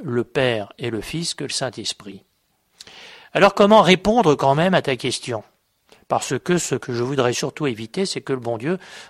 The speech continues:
euh, soit un inconnu, euh, au-delà des nuages. Alors, il faudrait, pour répondre à ta question, euh, suivre toute l'histoire sainte.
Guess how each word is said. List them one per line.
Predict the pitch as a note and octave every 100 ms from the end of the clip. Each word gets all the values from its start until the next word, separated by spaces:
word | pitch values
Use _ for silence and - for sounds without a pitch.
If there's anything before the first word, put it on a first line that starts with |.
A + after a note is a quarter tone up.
| -
euh, | C3
soit | - C#3 -
un | C3
inconnu, | B2 A#2 A#2 A#2 D#3 F#3 D#3
euh, | A2+ A2+ A2+
au-delà | C#3 B2+ A#2+ D3+
des | C3
nuages. | B2+ A#2+ A#2 - - - - _ _ -
Alors, | D#3+ G3+ G3 - _ _ - _ _ -
il | F#3 D#3
faudrait, | - G3+ E3 C#3+ G#3
pour | - C#3
répondre | B2+ D3 D3+ D3+ B2+
à |
ta | B2+ A#2
question, | - A2 - - F3 G3+ A#3+ _ _ _ _ -
euh, | D3
suivre | C#3+ - A#3 F3+
toute | E3+ G3+ -
l'histoire | E3+ - D3
sainte. | - D3+ D3